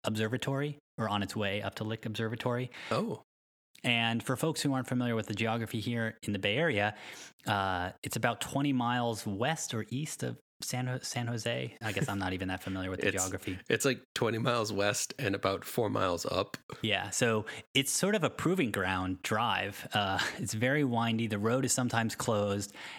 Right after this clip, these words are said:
Speaker 1: and there's no service stations or real anything on your route f-, for that twenty miles. So it's very popular with cyclists, and, uh, it's somewhat of a proving ground for a vehicle. So they were spotted on their way up there, and someone got a shot on the inside,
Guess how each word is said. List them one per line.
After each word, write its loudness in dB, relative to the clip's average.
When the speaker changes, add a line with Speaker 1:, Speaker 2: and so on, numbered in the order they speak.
Speaker 1:
and 4
there's 0
no 2
service 0
stations 0
or 0
real -2
anything -2
on 0
your 0
route -2
f-, -12
for -4
that -2
twenty 0
miles. -2
So -2
it's -2
very 4
popular 2
with 0
cyclists, 0
and, 2
uh, 0
it's -4
somewhat 0
of -2
a 0
proving -2
ground -2
for -2
a -4
vehicle. -4
So -2
they 0
were 0
spotted 0
on 0
their -2
way 0
up -4
there, 2
and -4
someone 2
got 4
a 0
shot 2
on 0
the 0
inside, 2